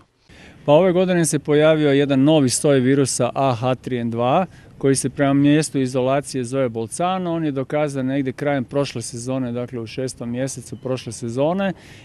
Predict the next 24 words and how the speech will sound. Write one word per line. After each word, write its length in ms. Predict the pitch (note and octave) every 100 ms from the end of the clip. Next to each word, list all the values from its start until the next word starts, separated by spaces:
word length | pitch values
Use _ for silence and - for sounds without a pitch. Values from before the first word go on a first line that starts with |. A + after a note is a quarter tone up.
| -
i 120 | C#3+ C#3
pokazao 600 | C#3+ B2+ D#3 E3 D#3 D3+
se 200 | - D3
kao 180 | D3 C3+
dominantni 720 | C#3 C#3 C#3+ D3+ D#3 A#2+ A2+
soj 340 | - C3+ B2+
ove 280 | B2 C3+ A#2+
sezone, 640 | - A2+ A#2+ C#3 F#3 G3+ - - - -
što 180 | - D3
znači 340 | C#3+ D#3+ E3 C#3
sasvim 500 | - D#3+ - B2 B2
nov. 320 | D3 F#3+ F3 D3+
E, 340 | D3 C#3 C#3
naša 360 | C#3+ D#3 D3+ C#3
populacija 800 | C#3 C3 C#3+ C#3 D3+ - C#3+ C3
je 80 |
imunološki, 600 | C#3+ D3+ C#3+ C3+ B2+ -
mi 100 | C3+
volimo 400 | C3+ C3 C#3 C3
reći, 280 | B2+ A#2 -
naivna 600 | A#2 B2+ D3 D#3+ F3 F3
za 140 | E3 D#3
taj 260 | E3 D#3+
soj. 460 | - - E3 E3+